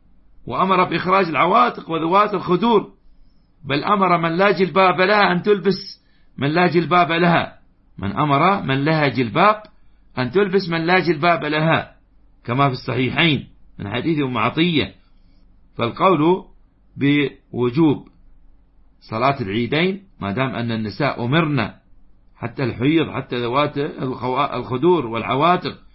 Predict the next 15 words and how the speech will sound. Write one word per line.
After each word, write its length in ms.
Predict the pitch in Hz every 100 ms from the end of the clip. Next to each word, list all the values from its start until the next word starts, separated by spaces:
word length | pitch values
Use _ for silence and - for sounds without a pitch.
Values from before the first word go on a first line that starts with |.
| _ _ _ -
فالرجال 680 | 113 117 101 151 185 196 196 - - _ _ -
من 140 | 117 113
باب 220 | 131 131
أولى. 500 | 107 113 95 90 87
فقالوا 580 | 104 139 143 117 143 - - _ _ _ _ _ _ _ 127
أن 200 | 123 107
صلاة 420 | 117 135 131 110
العيد 340 | 90 120 92 - -
على 200 | 107 113
الرجال 560 | 98 104 110 160 190 190 - - - _ - -
فرض 320 | 139 151 127 123
عين، 500 | 107 120 120 117 - _ _ _ -
وهذا 260 | 143 123 120
مذهب 340 | 117 113 120 _ -
الحنفية 800 | - 107 95 127 139 135 123